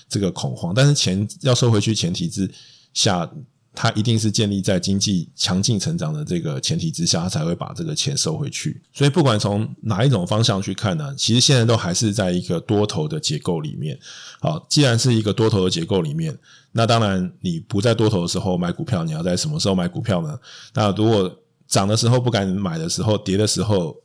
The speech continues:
也没有人要买，那你究竟什么时候要买呢？所以你回答这些问题之后，你当然就会知道说，哦，那你现在应该去怎么去做。那至于要买什么样的股票，那就纯粹是看你自己个人的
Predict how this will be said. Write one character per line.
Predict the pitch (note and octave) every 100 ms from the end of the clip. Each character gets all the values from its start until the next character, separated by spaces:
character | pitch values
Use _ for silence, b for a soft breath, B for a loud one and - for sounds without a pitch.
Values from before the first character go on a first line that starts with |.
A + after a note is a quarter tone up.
| _ -
也 | G2
没 | F2 G#2+
有 | G2+
人 | F#2+
要 |
买， | G2 D#2+
那 | F2+ G#2
你 | E2 D2+
究 | A2
竟 | G#2+ A2+
什 | F2+
么 | E2
时 | G2+
候 | G#2+
要 | G#2
买 | E2+ D2
呢？ | D2 C#2+ B B B
所 | - C3
以 |
你 | A2+
回 | F#2+ G#2
答 | A2 A2+
这 |
些 | A#2
问 | A#2 A2
题 | E2+
之 | F2+
后， | G2+ E2+
你 | E2
当 | D#2+ G2+
然 | G2
就 | G2
会 | F#2+
知 | - F2+
道 | F2+
说， | E2+ F2 F2 F2 - _ -
哦， | F2+ D#2+
那 | G#2+ F#2 D2+ _
你 | - D#2+
现 | G#2+
在 | G2+
应 | G2+
该 | F#2+ G2
去 | G2+
怎 | D#2+
么 | D2+
去 | - E2+
做。 | F2 D2+ B B B B
那 | - A#2 A2 G2+ - -
至 | - D#3+
于 | A2+
要 | A#2+ A#2
买 | G2 G2+
什 | - F#2
么 | D#2+
样 | A#2
的 | G#2+
股 | F#2 -
票， | - F2+ D2
那 | A#2+
就 | A#2 C3
纯 | A#2+ - F#2+ G2
粹 | A2+
是 | G#2+
看 | A2 G#2
你 | D#2+
自 | G#2
己 | F2
个 | - F#2+
人 | D#2+
的 | E2 D#2